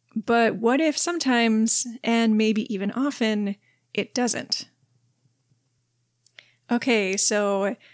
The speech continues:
how does all of that somewhat grandiose philosophizing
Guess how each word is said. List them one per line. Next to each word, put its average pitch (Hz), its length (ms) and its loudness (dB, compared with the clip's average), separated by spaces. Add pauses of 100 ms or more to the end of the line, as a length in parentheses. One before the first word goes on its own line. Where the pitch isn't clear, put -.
(200)
how 311 200 0
does 349 160 0
all 330 180 0
of 254 120 2
that 233 340 2
somewhat 240 560 2
grandiose 220 720 4
philosophizing 170 1120 -4